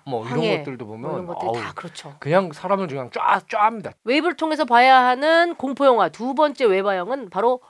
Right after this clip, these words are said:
Speaker 2: 곤지암입니다.
Speaker 1: 아, 곤지암.
Speaker 2: 네, 공포 체험 동호회 사람들이 괴담이 떠돌고 있는 곤지암 정신병원으로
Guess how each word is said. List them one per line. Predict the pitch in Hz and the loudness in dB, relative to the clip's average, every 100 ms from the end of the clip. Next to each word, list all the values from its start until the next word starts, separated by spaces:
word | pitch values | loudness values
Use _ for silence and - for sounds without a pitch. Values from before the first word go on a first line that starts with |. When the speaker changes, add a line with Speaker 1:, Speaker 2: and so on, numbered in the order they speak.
| _ _ - | _ _ -8
Speaker 2:
곤지암입니다. | 220 233 233 226 180 147 135 120 101 - | -4 -2 -2 -4 -4 -10 -14 -14 -14 -12
Speaker 1:
아, | 98 90 85 - | -10 -8 -10 -12
곤지암. | 131 123 107 78 73 76 - | -12 -12 -12 -14 -16 -20 -16
Speaker 2:
네, | |
공포 | - 247 233 294 | -8 -6 -2 -4
체험 | 294 285 269 269 | 0 4 4 2
동호회 | 226 226 240 233 | -4 -2 0 0
사람들이 | 220 208 202 196 262 370 _ _ _ _ _ | -2 -6 -8 -10 -10 -10 _ _ _ _ _
괴담이 | - 180 180 233 269 | -10 -6 -4 -4 -4
떠돌고 | 240 233 220 214 | -6 -6 -6 -8
있는 | 190 226 320 | -10 -12 -14
곤지암 | - 202 185 196 180 175 165 | -12 -10 -6 -2 -2 -6 -12
정신병원으로 | - 180 175 208 - 185 175 165 240 | -12 -12 -12 -12 -6 -6 -6 -4 -4